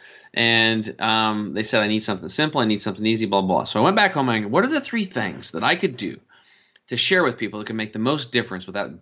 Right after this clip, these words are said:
without them having to buy a juicer?" The number one thing, and I found that less than five percent of the population in the world is doing this, is drinking adequate amounts of purified water. And again,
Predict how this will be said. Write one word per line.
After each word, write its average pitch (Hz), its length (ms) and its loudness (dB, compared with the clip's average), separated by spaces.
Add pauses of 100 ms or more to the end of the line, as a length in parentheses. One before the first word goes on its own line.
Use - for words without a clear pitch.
(200)
without 110 260 -6
them 107 100 -8
having 101 180 -4
to 95 60 -6
buy 95 120 -2
a 92 60 -6
juicer?" 90 360 -8 (480)
The 120 80 2
number 196 240 4
one 208 220 2
thing, 101 380 0 (480)
and 113 100 -2
I 107 80 -2
found 139 380 0
that - 140 -6
less 127 240 -2
than 110 140 -6
five 139 280 2
percent 151 260 -6
of 139 60 -8
the 127 60 -8
population 107 720 -4
in 101 60 -8
the 104 60 -6
world 110 280 0
is 95 80 -6
doing 95 220 -2
this, 92 220 -2
is 98 140 -4
drinking 120 380 2
adequate 117 320 2
amounts 101 340 0
of 92 180 -8
purified 95 460 0
water. 78 360 -2 (720)
And 110 100 4
again, 113 360 4